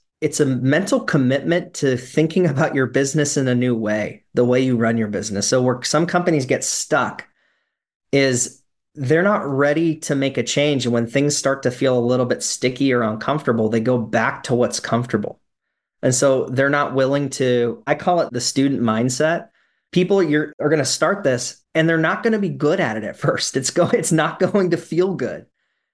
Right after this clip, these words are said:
because we're doing something new. We're running our business in a different way. We're thinking about it differently. And so some companies, if they're not prepared for that,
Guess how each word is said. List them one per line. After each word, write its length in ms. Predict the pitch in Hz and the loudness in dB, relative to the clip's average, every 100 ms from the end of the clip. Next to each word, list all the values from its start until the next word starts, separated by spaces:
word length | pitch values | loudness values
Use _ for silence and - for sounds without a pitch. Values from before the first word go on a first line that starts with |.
| _ _ - | _ _ -4
because 360 | 160 160 185 | -2 2 0
we're 100 | 185 | 2
doing 260 | 190 196 220 | 2 2 2
something 380 | 214 220 226 220 | 0 0 0 0
new. 320 | 233 254 110 | 0 -2 -4
We're 140 | 156 160 | -2 0
running 300 | 170 190 190 | 2 2 0
our 100 | 160 | 0
business 460 | 165 170 175 - | 0 0 -2 0
in 80 | 165 | -2
a 60 | 143 | 0
different 360 | 160 165 143 | 0 0 0
way. 160 | 139 160 | 2 2
We're 140 | 127 | 0
thinking 520 | - - 170 170 165 | -4 -2 0 2 2
about 280 | 135 113 113 | 2 2 0
it 100 | - | 0
differently. 500 | 117 113 - - - _ _ _ _ _ _ - | -2 -2 -4 -8 -18 _ _ _ _ _ _ -2
And 160 | 135 | 0
so 400 | - 143 135 123 | 2 2 2 0
some 280 | - 165 165 | -2 0 0
companies, 460 | 175 175 165 151 135 | 2 0 2 0 0
if 100 | 127 | 0
they're 140 | 131 | 0
not 300 | 127 131 - | 2 0 -2
prepared 500 | - 127 - 123 131 | -4 -4 0 0 0
for 120 | 170 165 | 0 0
that, 340 | 180 214 214 | 0 -2 -6